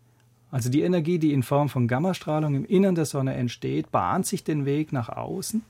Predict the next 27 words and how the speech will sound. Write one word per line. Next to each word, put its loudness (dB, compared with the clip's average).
wird 0
umverteilt, 2
sie -6
wird -8
ständig 2
gestreut 0
an -2
dem -2
Material, -6
das -10
sind -20
geladene 0
Teilchen. -8
Und 6
jedes 8
Mal 2
verliert 4
es 0
einen 2
Bruchteil 0
der -2
Energie, 2
die 0
in 0
dem -2
Gammaquant -2
steckt, -6